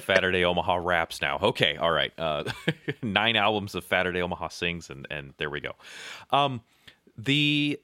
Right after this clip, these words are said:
let's, let's talk about some, some meats. Let's start, uh,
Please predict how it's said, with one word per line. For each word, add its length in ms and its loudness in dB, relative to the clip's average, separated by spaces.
let's, 340 -2
let's 180 -4
talk 260 -2
about 260 0
some, 320 -2
some 320 -2
meats. 340 -2
Let's 160 -4
start, 380 0
uh, 260 0